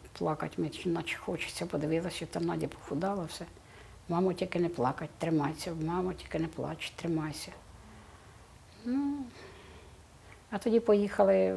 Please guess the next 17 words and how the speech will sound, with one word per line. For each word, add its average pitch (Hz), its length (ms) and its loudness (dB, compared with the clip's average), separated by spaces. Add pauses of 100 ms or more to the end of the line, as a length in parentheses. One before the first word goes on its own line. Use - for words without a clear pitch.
(140)
в - 40 -8
суд, 208 360 6
її 180 260 6
ж - 180 0
суд 185 200 2
не 175 120 10
привезли, 170 680 2 (680)
але 165 240 4
ж - 120 -4
прийшло 170 460 4
тих 156 240 -2 (220)
шуляків 196 640 4
дуже 160 220 2
багато 147 500 -4 (960)
у 170 40 -2
чорній 151 440 2
одежі 139 460 -2